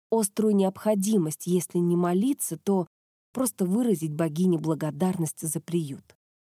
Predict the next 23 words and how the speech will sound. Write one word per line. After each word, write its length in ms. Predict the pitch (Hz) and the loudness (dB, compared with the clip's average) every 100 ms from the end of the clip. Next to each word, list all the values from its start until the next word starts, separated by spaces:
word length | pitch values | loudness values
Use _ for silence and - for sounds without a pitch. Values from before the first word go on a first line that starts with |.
| _ | _
Мика 320 | 220 269 208 | 0 2 0
опустила 480 | 180 180 - 202 180 | 0 -2 0 0 2
ладони 460 | 170 165 165 160 160 | 2 2 2 2 2
на 200 | 196 233 | 2 0
пол 240 | 208 190 _ _ _ | 0 0 _ _ _
и 100 | 202 | 0
дважды 440 | 175 196 214 180 | 2 2 0 0
поклонилась, 920 | 185 190 208 208 208 185 147 - - _ _ _ _ | -2 -2 0 2 2 2 0 -8 -18 _ _ _ _
выпрямилась, 880 | 160 185 226 262 262 247 240 214 - _ | 2 2 2 0 0 2 -2 -4 -12 _
два 300 | 180 196 240 | -4 0 2
раза 260 | 202 160 156 | 0 -2 -4
хлопнула 480 | - 165 160 151 | -2 -2 -2 -4
в 60 | 151 | -2
ладоши 560 | 165 175 262 - 214 190 _ _ | -2 0 -2 0 -2 -2 _ _
и 100 | 214 | 0
закрыла 460 | 175 160 - 165 156 | 0 -4 -2 -2 -2
глаза. 500 | 160 156 139 147 - _ _ _ _ _ _ _ _ _ _ _ | -2 -4 -6 -10 -14 _ _ _ _ _ _ _ _ _ _ _
"Спасибо, 640 | - - 170 156 - 196 - | -14 -12 -10 -10 -12 -14 -14
что 240 | - 170 | -12 -12
приютила 640 | 156 165 160 - 165 151 131 | -8 -8 -8 -10 -10 -10 -12
нас, 200 | 127 - | -14 -12
кормящая 640 | - 143 147 131 - 143 | -10 -10 -10 -12 -8 -8
мать", 360 | 139 - - | -8 -10 -16